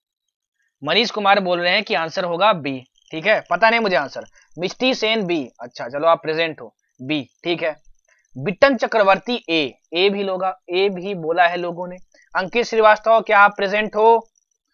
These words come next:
स्निग्धा ए, ठीक है। चलो देखते हैं। A body is revolving with a constant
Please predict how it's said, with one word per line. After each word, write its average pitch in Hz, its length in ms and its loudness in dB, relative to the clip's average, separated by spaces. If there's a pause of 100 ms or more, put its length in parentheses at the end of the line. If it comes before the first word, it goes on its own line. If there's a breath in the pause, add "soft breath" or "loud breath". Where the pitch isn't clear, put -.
(160)
स्निग्धा 208 480 0 (140)
ए, 160 140 0 (360)
ठीक 151 200 -6
है। 165 220 2 (1200)
चलो 156 200 2
देखते 190 280 -2
हैं। 131 120 -6 (460 soft breath)
A 202 80 2
body 214 400 4
is 269 80 -2
revolving 226 540 0
with 233 140 0
a 254 40 -2 (180)
constant 294 680 0